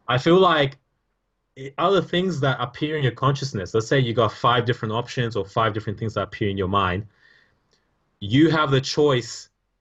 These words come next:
out of, to do A, B, C, D, or E out of the options that are in your mind. But you don't have a choice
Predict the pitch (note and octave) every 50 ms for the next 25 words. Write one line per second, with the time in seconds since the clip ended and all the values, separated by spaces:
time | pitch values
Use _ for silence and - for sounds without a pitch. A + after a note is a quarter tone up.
0 | _ - B2 B2 B2 A#2+ B2 A#2+ A#2+ - - A#2+ G#2 C3 B2+ A#2+ A#2 A#2 A#2+ -
1 | B2 B2+ B2+ C3+ C3 A#2+ G#2 - B2+ A#2+ A#2 A2+ A2 - - - B2 A#2 A2+ A2
2 | A2 G2+ F2 G2+ G#2+ G#2+ G#2 G2 F#2+ - G#2 G2 E2+ - _ _ _ _ _ _
3 | _ _ _ - A#2 A#2 A#2 A2 - - - - - A2 G#2 - - A#2 G#2+ G2
4 | F#2+ G#2+ F2+ - G2+ G2+ G#2 G2+ - G2 F#2+ F2+ F2 E2+ D#2+ D#2+ D#2+ E2 E2 -
5 | - _ _ _ _ _ _ _ - A2 G#2+ A2+ B2+ C3+ C3 A#2+ B2+ B2+ A2 A2+
6 | A2 - - - A#2 A2 A2 G#2+ - - - -